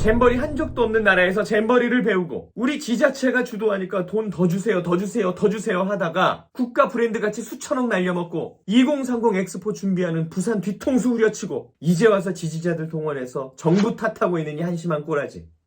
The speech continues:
굉장하죠? 그런데 이번에도 역시 수습하는 사람 따로 있습니다. 위대한 K수습의 신화를 써 내려가고 있죠. 이번 판은 진짜 대통령의 결단이라고 봐야 됩니다. 제가 전직 이벤트 업자로서 이십여 년간 먹고 산 나름의 내공으로 봤을 때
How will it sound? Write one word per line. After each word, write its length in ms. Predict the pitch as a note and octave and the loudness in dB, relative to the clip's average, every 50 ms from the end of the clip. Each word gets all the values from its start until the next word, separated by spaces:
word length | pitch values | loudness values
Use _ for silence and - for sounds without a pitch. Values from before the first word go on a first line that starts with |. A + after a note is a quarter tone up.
| _ _ - | _ _ -12
굉장하죠? 720 | B2 C3+ C#3 C#3 D#3+ D#3 D3+ D3 C#3+ C#3 G#2+ F2+ - - _ _ _ _ _ _ | -10 -6 0 2 2 2 2 2 0 -2 -4 -6 -8 -12 _ _ _ _ _ _
그런데 300 | - A#3+ D4 D4 B3 B3 | -2 0 2 2 2 2
이번에도 420 | F#3+ F#3 F#3+ A3 G3+ G3+ F#3+ G3+ | 2 4 4 6 6 6 4 4
역시 260 | F3 D3 C3+ - F3 E3+ | 4 2 2 0 -4 -6
수습하는 520 | E3 A3 G3 F#3 F#3 - G3 F#3+ D#3+ D#3+ | -6 -6 -8 -8 -6 -6 -4 -4 -2 -4
사람 260 | D#3+ D#3+ C3 C3 - | -4 -4 -6 -6 -4
따로 200 | E3 D3+ C#3+ C#3+ | -4 -4 -2 -4
있습니다. 540 | B2 A2+ - - G2+ F2+ E2+ E2 D#2+ - - _ _ _ _ - | -6 -8 -10 -12 -12 -12 -12 -12 -14 -16 -18 _ _ _ _ -6
위대한 540 | B2 B2 C3+ C#3 D3 C#3+ C#3 C#3+ C#3+ C#3+ - | -2 -2 -2 0 0 -2 -2 -2 -4 -8 -10
K수습의 840 | - G#3+ G#3+ G3 G3+ G#3 F3 - F#3 E3 - E3+ C#3+ F3 G3 G#3 | -8 -6 -4 -4 -4 -4 -6 -6 -8 -8 -8 -2 2 2 2 2
신화를 520 | G#3 - - C4 G#3+ G3+ F#3 F#3+ G#3 A3 | 0 -2 -2 0 2 2 4 4 2 2
써 200 | - - B3 A#3+ A3+ | 2 2 0 2 4
내려가고 480 | F3+ D3+ D#3 E3+ D#3+ D#3+ D#3 D#3 F3+ E3 | 4 4 4 4 4 4 4 4 2 0
있죠. 440 | D#3+ D#3+ - E3+ D#3 A#2 - - _ _ _ _ - | -2 -2 -2 -2 -2 -2 -2 -6 _ _ _ _ -2
이번 260 | G3 - D#4 D4+ C4+ | 0 2 2 2 2
판은 220 | B3+ B3 G#3+ G#3 | 2 2 0 0
진짜 280 | E3+ E3+ D#3+ D#3+ D#3+ D3 | 0 -2 0 0 2 2
대통령의 520 | E3 C#3 - F3 E3 D3+ C#3 C3 B2+ B2 | 2 0 0 -2 -2 -2 -2 -4 -4 -4
결단이라고 640 | - C#3 B2 B2+ B2 E3 C#3+ C3+ A#2 G#2+ G2 G#2+ - | -2 -2 -2 0 0 0 0 0 -2 -4 -6 -6 -4
봐야 220 | A2+ A2+ A2+ A2+ | -4 -2 -2 -2
됩니다. 400 | G#2+ G2 F#2 E2+ E2 - - _ _ _ _ _ | -4 -6 -8 -10 -12 -14 -16 _ _ _ _ _
제가 220 | - G3 G3 G#3 | -2 0 0 0
전직 320 | G3+ - F#3 G3+ G3+ A3 F3 | 2 2 2 0 0 0 -2
이벤트 320 | G3 F#3 A3 A#3 A3 A3 | 0 2 2 2 2 2
업자로서 720 | G3+ D#3+ - - D#3 C3 A#2+ A2 - B2 A#2 C#3+ G#3+ - - _ _ | -2 -2 -2 -2 -2 -2 -4 -4 -6 -6 -6 -6 -6 -8 -14 _ _
이십여 460 | D#3+ F#3+ A#3+ A#3+ A#3+ C#4 B3+ G#3+ A#3+ G#3+ | -4 0 0 0 0 0 0 0 2 2
년간 260 | G#3+ G#3+ G#3 G#3+ G3+ | 2 0 0 0 0
먹고 240 | F#3 F3 - G3+ F#3 | 0 -2 -2 -2 -2
산 160 | G3+ G3 F#3 | -2 0 0
나름의 300 | E3+ E3 F#3+ G3 F#3 E3 | 2 2 2 2 2 2
내공으로 360 | E3 E3 E3 F3+ E3+ E3 F3 | 2 2 2 0 0 0 -2
봤을 400 | E3 - - - - C3 A2 - | -4 -6 -10 -10 -10 -10 -8 -4
때 300 | D3 C#3+ A2 F2 - | -4 -4 -4 -4 -8